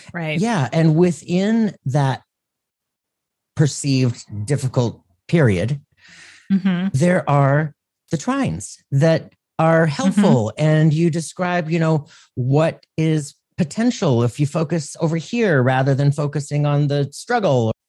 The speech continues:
Speaker 1: Right. I, I, I frame it as, um, opportunity periods. And there's always those, there are always those too. I mean, Jupiter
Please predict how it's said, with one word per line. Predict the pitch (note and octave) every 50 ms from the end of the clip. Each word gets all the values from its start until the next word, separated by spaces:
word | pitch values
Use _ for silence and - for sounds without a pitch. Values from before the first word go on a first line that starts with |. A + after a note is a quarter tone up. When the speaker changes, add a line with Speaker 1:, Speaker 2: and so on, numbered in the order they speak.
| - - -
Speaker 1:
Right. | A#3+ B3 A#3+ A#3 G#3 F3+ -
I, | - G#3+ G#3+ G3+ -
I, | A#3 A#3 A#3+ A3+ A#3 - A#3
I |
frame | A3 - C4+ C#4+ D4 D4
it | C#4 A#3
as, | G#3+ G3+ G3+ G3+ - - - _ -
um, | G3+ F#3+ F3 E3 D3+ - - - -
opportunity | - F#3+ F#3+ - A3+ - - G#3 F3+ E3 D#3+ D#3 D3+
periods. | - - - E3+ D#3 D#3 D3+ D3+ D3 D3 D#3+ F3+ - -
And | F3 D#3+ D#3 D#3+ D#3+ - _ _ _ - - _ _ _ _ _ _ _ -
there's | - A#3 B3 B3+ A3+
always | C#4 C#4 D#4+ F4 E4+ D4 C#4 -
those, | C#4+ C#4 C#4+ C4 - - -
there | - A#3 A#3 A#3
are | - A3 A3 F#3 -
always | G#3 G#3+ A3 A3 G#3+ A3
those | - F#3+ F#3+ F#3+ - -
too. | - - A#3 F#3 E3
I | D3+ D#3
mean, | E3+ F3 F3 F3
Jupiter | - - G3 G3 - - F#3+ F#3+ F#3+ F#3+ F#3+ F#3+